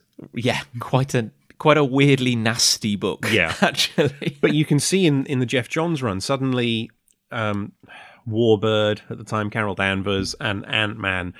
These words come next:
Speaker 2: have these new costumes that are clearly very influenced by Ultimates, and they look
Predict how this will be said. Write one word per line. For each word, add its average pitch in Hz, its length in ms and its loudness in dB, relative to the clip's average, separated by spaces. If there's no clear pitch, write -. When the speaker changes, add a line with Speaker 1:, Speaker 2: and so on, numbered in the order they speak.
Speaker 2:
have 101 280 -4
these 104 280 -4
new 107 320 -2
costumes 98 560 -6
that 101 100 -4
are 101 40 -2
clearly 120 420 -2
very 98 320 2
influenced 104 520 -6
by 92 180 -4
Ultimates, 95 600 -6
and 104 140 -8
they 95 100 -6
look 101 320 -8